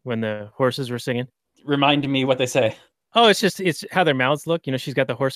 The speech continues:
Speaker 1: face.
Speaker 2: Oh, okay. All right. I gotcha. I
Speaker 1: Yeah, it's
Speaker 2: gotcha.
Speaker 1: not what they say. It's
Speaker 2: I
Speaker 1: just
Speaker 2: think of her as Crazy Eyes, but I guess she does kind of have a bit of a horsey face.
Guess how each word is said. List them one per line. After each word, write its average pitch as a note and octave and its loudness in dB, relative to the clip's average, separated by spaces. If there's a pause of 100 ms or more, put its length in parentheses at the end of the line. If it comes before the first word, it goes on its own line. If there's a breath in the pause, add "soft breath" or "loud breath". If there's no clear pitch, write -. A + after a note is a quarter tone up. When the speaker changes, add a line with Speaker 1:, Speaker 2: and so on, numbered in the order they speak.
Speaker 1:
face. F#3+ 6
Speaker 2:
Oh, F3+ 6 (140)
okay. G#2+ 2
All A#2+ -2
right. G#2 -2
I A2+ -6
gotcha. G#2 -6 (160)
I B2 -12
Speaker 1:
Yeah, B2 -12
it's - -4 (120)
Speaker 2:
gotcha. - -4
Speaker 1:
not D#3 0
what E3 4
they C3+ -2
say. A2 -2
It's - -10 (220)
Speaker 2:
I F#3 6
Speaker 1:
just G#3 0
Speaker 2:
think D4+ 4
of C#4+ 6
her A3+ 6
as G3+ 4
Crazy F#3 4
Eyes, G2 2
but C#3+ -4
I E3 4
guess F#3 -2
she F3+ -4
does E3+ -2
kind A2+ 0
of G#2+ 2
have A2 2
a A2 -2
bit A2 -2
of G2+ -4
a G2 -2
horsey G2 -6
face. E2+ -16